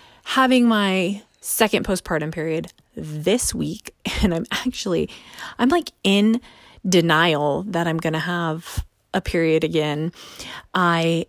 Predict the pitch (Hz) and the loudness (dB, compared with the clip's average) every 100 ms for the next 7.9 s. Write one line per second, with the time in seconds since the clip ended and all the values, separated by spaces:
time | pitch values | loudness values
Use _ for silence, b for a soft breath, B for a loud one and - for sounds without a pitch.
0 | _ _ _ _ - - 202 180 160 170 | _ _ _ _ -20 -10 -4 -4 -2 -2
1 | 208 240 - - - - 160 147 165 151 | 0 -2 -4 -10 -8 -4 -4 -2 -2 0
2 | 156 165 165 - 175 143 139 - - B | 0 0 -2 -6 -6 -4 -6 -10 -20 B
3 | B B B _ 175 170 170 156 156 175 | B B B _ -4 0 0 0 -2 -2
4 | 165 151 151 - - - - _ - 208 | -2 -2 -4 -8 -14 -16 -20 _ -2 -2
5 | - 151 147 170 202 220 220 262 269 - | 0 -4 -2 -2 -2 0 2 2 0 -6
6 | - - - 175 156 151 151 - B B | -6 -8 0 0 2 0 0 -2 B B
7 | B B B _ 180 160 143 131 | B B B _ -6 -4 -4 -6